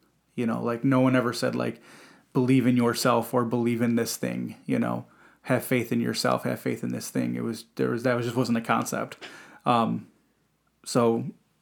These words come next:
I'm still learning. I mean, I've been a Christian now for twenty-one years, twenty-two years, and it's still learning what faith looks like. Um, and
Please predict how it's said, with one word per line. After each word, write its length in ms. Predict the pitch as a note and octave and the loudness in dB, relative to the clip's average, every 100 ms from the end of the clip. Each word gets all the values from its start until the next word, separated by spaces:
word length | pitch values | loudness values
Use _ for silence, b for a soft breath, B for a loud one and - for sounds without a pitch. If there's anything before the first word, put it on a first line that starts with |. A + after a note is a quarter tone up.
| _ - | _ 2
I'm 180 | C3 D3 | 6 6
still 240 | - G#3 | 8 8
learning. 600 | C3 A#2+ C3+ A3 A2+ - - _ _ _ - | 8 6 6 6 4 -2 -10 _ _ _ -4
I 60 | B2+ | 0
mean, 240 | A#2+ A#2 | 2 2
I've 140 | A#2 A#2+ | 0 0
been 140 | A#2 | -2
a 40 | A#2 | 0
Christian 300 | B2+ - A#2+ | -2 0 0
now 160 | A#2+ | 0
for 180 | A#2 A#2 | -2 -6
twenty-one 840 | - B2+ A#2+ A#2+ A#2+ A#2+ A#2+ A#2+ A#2+ | -4 0 0 0 0 0 0 0 2
years, 320 | C3 C3+ A#2+ | 2 2 0
twenty-two 320 | - B2 - | 0 -2 0
years, 360 | B2+ C#3 A#2 - B B B B - | 2 2 0 -8 B B B B 0
and 120 | B2+ | 2
it's 280 | B2 - - _ - - | 2 -4 -8 _ -12 -8
still 340 | - B2+ B2+ | 0 2 4
learning 300 | B2 C3 A#2 | 6 6 4
what 120 | B2 | 0
faith 380 | - - A#2 A2 | 0 0 0 -2
looks 320 | B2 D3 - | 0 0 2
like. 380 | A2 A#2 B2 - - | -2 -2 -4 -10 -6
Um, 400 | A#2+ A#2 A#2+ A#2+ _ b b b b b b b _ - | -4 -2 -4 -8 _ b b b b b b b _ -6
and 400 | B2+ A#2 A#2 | -2 0 0